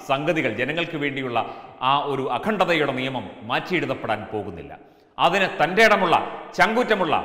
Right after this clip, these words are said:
നിയമം നിയമമായാൽ അത് നടപ്പിലാക്കാൻ ചങ്കൂറ്റമുള്ള, അത് നടപ്പിലാക്കാൻ കെൽപ്പുള്ള ഒരു സർക്കാരാണ് ഇവിടെ രാജ്യം ഭരിക്കുന്നത്. നിങ്ങളത് ഓർത്തുകൊള്ളുക. അതിനുള്ള ചങ്കൂറ്റമൊക്കെ ബി ജെ പി സർക്കാരിനും പ്രധാനമന്ത്രി നരേന്ദ്രമോദിജിക്കും അമിത്ഷാജിക്കും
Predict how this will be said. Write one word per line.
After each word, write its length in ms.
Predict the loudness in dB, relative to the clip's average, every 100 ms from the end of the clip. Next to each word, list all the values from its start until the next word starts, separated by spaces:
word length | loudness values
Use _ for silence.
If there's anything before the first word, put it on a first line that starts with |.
| -4 -14 -16 -6
നിയമം 340 | 0 0 0 0
നിയമമായാൽ 580 | 2 2 4 6 4 2 -4 -8 -4
അത് 100 | -2 0
നടപ്പിലാക്കാൻ 580 | -2 2 2 4 0 -2 0
ചങ്കൂറ്റമുള്ള, 540 | 2 2 0 0 0 0 -2 -14 -14 -4 -2
അത് 100 | 0 0
നടപ്പിലാക്കാൻ 580 | 0 2 2 4 2 0 2
കെൽപ്പുള്ള 400 | 2 4 4 6 4 -2 -10 -2 2
ഒരു 140 | 2 0 -6 -12 -16 -20 -4 0
സർക്കാരാണ് 520 | 2 4 4 4 0 -4
ഇവിടെ 140 | -2 0
രാജ്യം 280 | 0 -2 -6
ഭരിക്കുന്നത്. 440 | -8 -10 -10 -10 -10 -10
നിങ്ങളത് 280 | -6 -4 -2
ഓർത്തുകൊള്ളുക. 460 | -4 -4 -6 -8 -12 -16 -20 -20 -8 -4
അതിനുള്ള 280 | -2 0 0 0
ചങ്കൂറ്റമൊക്കെ 600 | -2 -2 -2 -2 -2 -4 -4 -8 -6
ബി 80 | 0
ജെ 80 | 0 -2
പി 80 | -6
സർക്കാരിനും 460 | -2 0 0 0 -8 -12 -10
പ്രധാനമന്ത്രി 520 | -6 -4 -4 -4 -4 -6 -2
നരേന്ദ്രമോദിജിക്കും 800 | -2 -2 -4 -6 -6 -8 -8 -12 -16 -12 -6
അമിത്ഷാജിക്കും 680 | -6 -6 -2 -2 -2 -10